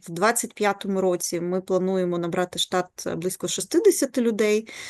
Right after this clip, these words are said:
у двадцять шостому збільшити його вдвічі десь приблизно,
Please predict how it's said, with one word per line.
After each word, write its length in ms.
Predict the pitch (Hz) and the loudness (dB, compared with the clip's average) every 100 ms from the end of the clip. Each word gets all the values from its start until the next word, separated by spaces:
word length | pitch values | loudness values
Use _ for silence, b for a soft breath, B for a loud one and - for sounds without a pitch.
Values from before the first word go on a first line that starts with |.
| B B | B B
у 140 | - 202 | 0 4
двадцять 360 | 220 233 208 | 6 4 2
шостому 540 | - 247 277 254 208 190 | 4 4 4 2 2 0
збільшити 600 | 175 190 208 - - 185 | 0 0 2 0 0 -2
його 180 | 185 180 | 0 -2
вдвічі 500 | 170 208 330 - 311 | -2 -2 0 0 0
десь 200 | 277 - | -2 -2
приблизно, 680 | 294 247 254 247 233 226 | -4 0 2 2 0 -2